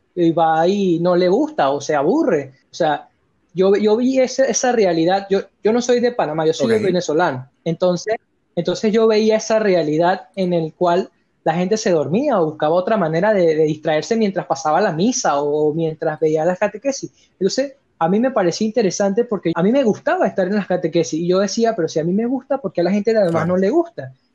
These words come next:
Speaker 1: Es porque a mí, a mí nunca me dijeron, "Tienes que hacer eso porque tienes que hacerlo". A mí me dijeron, "Si quieres hacerlo, hazlo". Entonces, o sea, y a mí me, a mí, yo estoy ahorita, estoy en un grupo
Speaker 2: Ujú.
Speaker 1: juvenil de la misma Iglesia de Piedra,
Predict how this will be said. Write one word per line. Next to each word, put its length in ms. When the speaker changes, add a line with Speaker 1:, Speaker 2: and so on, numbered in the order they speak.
Speaker 1:
Es 100
porque 300
a 80
mí, 220
a 80
mí 60
nunca 280
me 100
dijeron, 400
"Tienes 260
que 80
hacer 260
eso 320
porque 280
tienes 240
que 80
hacerlo". 440
A 60
mí 60
me 80
dijeron, 340
"Si 140
quieres 240
hacerlo, 500
hazlo". 380
Entonces, 920
o 80
sea, 280
y 200
a 100
mí 140
me, 240
a 80
mí, 280
yo 80
estoy 180
ahorita, 480
estoy 240
en 100
un 100
grupo 240
Speaker 2:
Ujú. 140
Speaker 1:
juvenil 420
de 340
la 60
misma 220
Iglesia 320
de 60
Piedra, 420